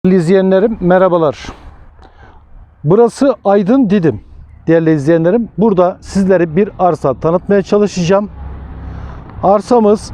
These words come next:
iki yüz seksen sekiz metre kare, üç kat imarlı, imara açık. Hemen inşaata başlayıp yapabilirsiniz ve yaptırabilirsiniz değerli izleyenlerim.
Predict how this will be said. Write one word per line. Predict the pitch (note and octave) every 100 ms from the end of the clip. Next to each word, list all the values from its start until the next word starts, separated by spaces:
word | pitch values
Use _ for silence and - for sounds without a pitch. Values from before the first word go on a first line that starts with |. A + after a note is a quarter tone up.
| -
iki | - - A#3
yüz | G#3+
seksen | - G3 F#3+ G3+ F#3+
sekiz | - G3+ - A3 E3 C3
metre | D#3+ D#3 D3+ C#3 -
kare, | - F#3 G3 G#3 - - - - - - - G#3+
üç | A#3 -
kat | E3+ D3 - -
imarlı, | D#3 G#3 A3+ A#3 A3 G#3+ G#3 F3+ - - - - - - - - - - - -
imara | F#3 A#3 G#3 F3+ D#3 -
açık. | F#3 - G#3 G3+ - - - -
Hemen | F#3+ A3+ A3+ G3+
inşaata | G3+ G3 F#3+ E3 - D3 B2+
başlayıp | E3+ F#3+ G#3 G#3+ - _ - - -
yapabilirsiniz | D3+ - G#3 G#3 G#3+ F3+ G3 G3 G3+ - -
ve | F#3
yaptırabilirsiniz | F#3+ - E3+ E3 D3+ C#3 - B2 - - -
değerli | D3+ C#3
izleyenlerim. | C3 B2+ C#3+ C3+ D#3 G#3+